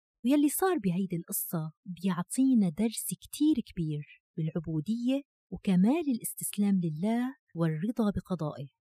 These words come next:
الرضا بكل الأحوال، في حال الفرح وفي حال الحزن، انقياد كامل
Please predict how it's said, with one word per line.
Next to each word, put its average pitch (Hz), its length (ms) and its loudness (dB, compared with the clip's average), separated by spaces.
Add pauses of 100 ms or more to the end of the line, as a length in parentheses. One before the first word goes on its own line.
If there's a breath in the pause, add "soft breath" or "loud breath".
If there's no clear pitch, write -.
(180)
الرضا 285 500 0 (320)
بكل - 420 -2
الأحوال، 160 600 -4 (300)
في 160 120 -10
حال 160 300 -4
الفرح - 720 0 (160)
وفي 180 260 -8
حال 180 300 -4
الحزن، 156 500 -4 (460)
انقياد 220 600 2 (260)
كامل 208 560 4